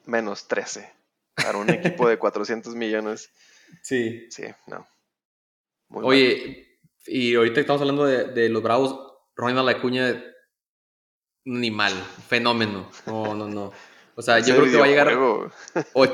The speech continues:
Speaker 2: o unos ochenta, unos cuarenta home runs y ochenta bases robadas, no sé, no sé, pero, este, está rompiendo la liga.
Speaker 1: Que alguien, por favor, hable con él y le diga que no se aviente a la barda, que no se barra en el
Speaker 2: <laughs>
Speaker 1: fielder.
Speaker 2: Sí.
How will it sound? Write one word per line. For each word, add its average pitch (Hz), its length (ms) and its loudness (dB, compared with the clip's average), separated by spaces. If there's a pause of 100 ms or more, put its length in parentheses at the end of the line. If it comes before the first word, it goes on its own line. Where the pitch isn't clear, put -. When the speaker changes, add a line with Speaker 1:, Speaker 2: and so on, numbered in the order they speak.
(120)
Speaker 2:
o 120 140 2
unos 139 220 0
ochenta, 135 500 2
unos 135 260 -2
cuarenta 135 480 2
home 135 160 -2
runs 139 260 2
y 131 60 -2
ochenta 127 280 0
bases 123 200 0
robadas, 117 320 2
no 123 160 -2
sé, 113 340 -4
no 113 120 -6
sé, 113 120 -4
pero, 104 500 -2 (420)
este, 101 640 -4
está 110 140 0
rompiendo 110 380 -2
la 104 100 -2
liga. 95 220 -6 (540)
Speaker 1:
Que 127 120 -4
alguien, 156 280 2
por 139 140 2
favor, 127 260 6
hable 143 200 6
con 120 200 0
él 151 300 4
y 127 60 2
le 113 100 4
diga 123 300 2
que 113 140 -2
no 135 760 0 (440)
se - 200 -6
aviente 120 320 0
a 139 80 8
la 117 120 4
barda, 143 720 4
que 127 240 -6
no - 140 -4
se - 140 -4
barra 131 340 4
en 135 80 0
el 117 140 0
Speaker 2:
<laughs> - 0 -
Speaker 1:
fielder. 160 720 4
Speaker 2:
Sí. 165 340 4